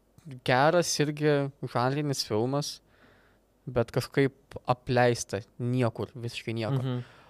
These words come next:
Speaker 1: O gal, nu, gal jo, scenarijui, aktoriams panašiai gal nebūtų gavęs, bet visa atmosfera, kostiumai, e, produkcija,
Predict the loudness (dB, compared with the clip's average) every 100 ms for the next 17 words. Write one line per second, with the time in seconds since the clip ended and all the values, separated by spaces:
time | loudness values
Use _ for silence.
0 | -12 4 8 10 10 10 8 6 4 8
1 | 8 8 6 4 2 -2 -8 _ -2 4
2 | 6 8 8 8 8 6 0 _ _ _
3 | -12 -6 0 2 4 4 4 4 2 2
4 | 4 4 2 -2 -2 -2 -2 0 0 0
5 | -2 0 2 4 4 4 2 -2 -4 0
6 | 0 0 -4 -2 0 2 4 4 4 0
7 | 2 2 0 -12 -8 -4 -4 4 4 6
8 | 2 0 -2 0 0 2 4 6 4 4
9 | 0 0 0 0 2 2 0 0 -2 -2
10 | 2 4 4 2 -2 0 0 0 -4 0
11 | 4